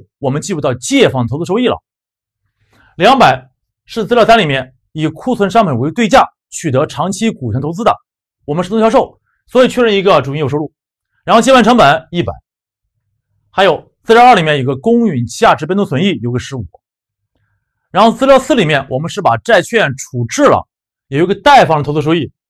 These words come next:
三十一点二，然后计算增值税了，有一个借方的投资收益一点二，还有资料五里面，丙公司实现净利润了，我们确认我们投资收益增加了一百，把这所有的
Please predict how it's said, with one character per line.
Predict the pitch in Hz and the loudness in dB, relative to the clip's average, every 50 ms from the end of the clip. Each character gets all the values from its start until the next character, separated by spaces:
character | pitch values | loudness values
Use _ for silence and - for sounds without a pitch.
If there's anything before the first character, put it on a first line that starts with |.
| _ | _
三 | _ 170 165 | _ -8 -6
十 | 123 165 | -6 -4
一 | 147 | -4
点 | 120 107 | -2 0
二， | 117 120 104 - _ _ _ _ _ _ _ _ _ _ _ _ _ | 0 -2 -4 -6 _ _ _ _ _ _ _ _ _ _ _ _ _
然 | - 160 185 | -2 0 2
后 | 220 220 | 2 2
计 | - 262 | 0 2
算 | 262 254 233 | 2 2 4
增 | 247 247 247 | 4 2 2
值 | 240 | 2
税 | - 294 277 | 2 2 4
了， | 202 131 95 - _ _ _ _ | 4 2 0 -2 _ _ _ _
有 | _ 143 143 170 | _ -4 -4 -4
一 | |
个 | 185 180 | -4 -4
借 | - - 277 226 | -2 0 0 2
方 | 151 156 147 | 2 2 0
的 | 139 113 98 - _ _ _ _ _ _ _ _ _ _ _ | 0 -2 -4 -6 _ _ _ _ _ _ _ _ _ _ _
投 | - 170 | -8 -6
资 | 170 | -4
收 | 147 170 175 | 0 0 0
益 | 180 147 123 - - | 0 0 -2 -8 -10
一 | 170 | -8
点 | 165 135 98 | -6 -4 -4
二， | 104 101 92 - _ _ _ _ _ _ _ _ _ _ _ _ _ _ _ _ _ _ _ _ _ _ _ _ _ _ _ | -4 -4 -6 -8 _ _ _ _ _ _ _ _ _ _ _ _ _ _ _ _ _ _ _ _ _ _ _ _ _ _ _
还 | - 190 | -2 0
有 | 214 196 | 0 2
资 | - 254 | 4 4
料 | 247 214 | 4 4
五 | 202 240 | 4 4
里 | 247 196 | 2 2
面， | 170 160 143 - - _ _ _ _ _ _ _ _ _ _ _ _ _ _ _ _ _ | 0 0 -2 -4 -8 _ _ _ _ _ _ _ _ _ _ _ _ _ _ _ _ _
丙 | 175 170 175 | 0 0 2
公 | 196 220 | 2 0
司 | 220 233 233 240 220 - - _ | 2 2 0 0 0 -2 -6 _
实 | - - - - 175 190 226 | -18 -16 -10 -4 -2 0 0
现 | 233 247 226 208 | 2 0 0 0
净 | 180 220 | 0 0
利 | 226 233 | 2 2
润 | 247 233 | 2 4
了， | 185 120 95 - _ _ | 2 0 -2 -4 _ _
我 | 131 127 | -6 -6
们 | 139 156 139 | -6 -6 -10
确 | - - 208 | -6 -4 -2
认 | 196 185 143 | -2 -2 -4
我 | 110 | -4
们 | 117 143 | -6 -6
投 | 139 143 | -8 -8
资 | 175 190 | -8 -4
收 | 175 190 226 | -4 -2 -4
益 | 202 131 - _ _ _ | -4 -6 -10 _ _ _
增 | 143 139 | -10 -6
加 | 135 143 135 | -2 -2 0
了 | 131 113 98 90 - _ _ _ _ _ | 0 0 -2 -4 -6 _ _ _ _ _
一 | 151 - | -14 -12
百， | 92 - - - _ _ _ _ _ _ _ _ _ _ _ _ _ _ _ _ _ _ _ _ | -12 -12 -16 -18 _ _ _ _ _ _ _ _ _ _ _ _ _ _ _ _ _ _ _ _
把 | 139 156 | -6 -4
这 | 185 180 | -4 0
所 | 202 247 | 2 2
有 | 233 160 | 4 4
的 | 143 139 - - _ _ | 4 2 2 0 _ _